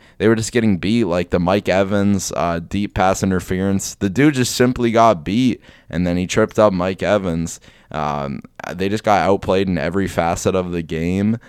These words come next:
Uh, and again, it was just the perfect storm for them to lose this game. I just hope this, you know, humbles them,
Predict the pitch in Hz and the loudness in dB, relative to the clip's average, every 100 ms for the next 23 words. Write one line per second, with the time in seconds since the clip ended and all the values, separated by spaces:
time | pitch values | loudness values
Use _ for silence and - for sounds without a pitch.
0 | - - - 76 71 67 73 - - 90 | -20 -16 -6 -4 -4 -4 -6 -10 -10 -8
1 | 85 80 87 101 95 92 - 92 98 90 | -6 -6 -4 -2 -2 -4 0 0 0 -4
2 | - 90 85 87 - 85 82 82 80 80 | -4 -2 -2 -2 -4 -4 -4 -4 -4 -2
3 | 87 80 87 85 - 78 82 80 - - | -4 -4 -4 -6 -6 -6 -4 -6 -10 -20
4 | - 87 - 107 107 104 95 92 82 76 | -8 -6 0 0 2 -2 -2 -2 -2 0
5 | 113 117 117 113 98 104 107 107 | 2 2 2 -2 0 4 4 4